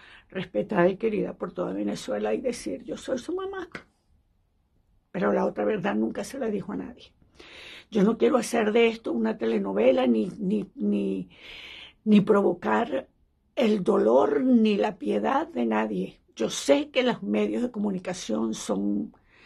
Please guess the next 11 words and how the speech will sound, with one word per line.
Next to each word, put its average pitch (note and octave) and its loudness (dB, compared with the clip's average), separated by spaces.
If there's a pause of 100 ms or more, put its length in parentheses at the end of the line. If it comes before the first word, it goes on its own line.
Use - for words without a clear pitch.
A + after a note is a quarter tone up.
(1200)
una - 4
cosa - -2
muy G#3 4
feroz A3+ 2 (240)
y A3 -8
que - -6
habrá F#3+ -2
gente F#3 0
que G#3 -6
estará F3+ -2 (1000)
apoyando G3 -2